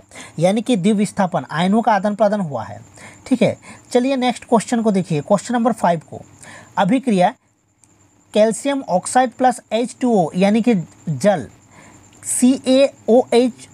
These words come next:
होल ट्वाइस, यानी कि कैल्शियम हाइड्रोक्साइड, कैल्शियम हाइड्रोक्साइड को क्या कहा जाता है?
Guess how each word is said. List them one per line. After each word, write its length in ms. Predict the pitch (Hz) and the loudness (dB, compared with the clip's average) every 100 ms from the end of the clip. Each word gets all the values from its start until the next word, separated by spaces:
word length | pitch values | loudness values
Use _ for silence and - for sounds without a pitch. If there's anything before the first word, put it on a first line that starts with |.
| - | -8
होल 240 | 170 220 254 | 0 2 2
ट्वाइस, 420 | 214 165 135 - 175 | 0 -2 -2 -8 -4
यानी 260 | 180 220 | -2 0
कि 120 | 233 | 0
कैल्शियम 480 | 247 208 202 - 254 | 0 0 0 -2 -2
हाइड्रोक्साइड, 640 | 175 196 214 214 - 131 - | 0 0 2 0 -2 -12 -8
कैल्शियम 500 | 175 180 - 254 220 | -6 -4 -4 -4 -2
हाइड्रोक्साइड 600 | 160 165 196 190 247 226 | 0 0 0 0 -2 0
को 140 | 247 | 0
क्या 180 | 220 262 | 0 0
कहा 240 | 262 185 | 0 -2
जाता 280 | 180 156 131 | 0 -2 -4
है? 180 | 110 - | -6 -8